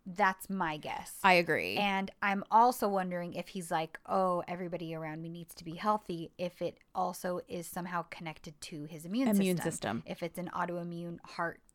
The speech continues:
Speaker 1: condition, um, because
Speaker 2: Totally.
Speaker 1: that would, especially if he's on medication,
Speaker 2: Mm-hmm.
Speaker 1: he might be immunosuppressed,
Speaker 2: Right.
Speaker 1: and he's gonna need people around him to not be ill.
Speaker 2: Yep.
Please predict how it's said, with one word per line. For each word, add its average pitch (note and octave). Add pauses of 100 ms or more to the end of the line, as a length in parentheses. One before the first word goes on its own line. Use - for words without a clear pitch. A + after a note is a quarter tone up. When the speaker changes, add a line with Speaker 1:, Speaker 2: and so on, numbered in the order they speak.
Speaker 1:
condition, E3 (520)
um, D#3 (320)
because F3
Speaker 2:
Totally. D#3+
Speaker 1:
that E3+
would, E3+ (380)
especially F#3+
if E3
he's G3+
on E3
medication, A3+
Speaker 2:
Mm-hmm. D#3+ (220)
Speaker 1:
he F#3
might E3+
be E3+
immunosuppressed, F3
Speaker 2:
Right. D3+
Speaker 1:
and F3
he's F3
gonna E3
need E3 (120)
people F3
around E3
him D#3+
to F#3
not D#3
be -
ill. D#3
Speaker 2:
Yep. A3+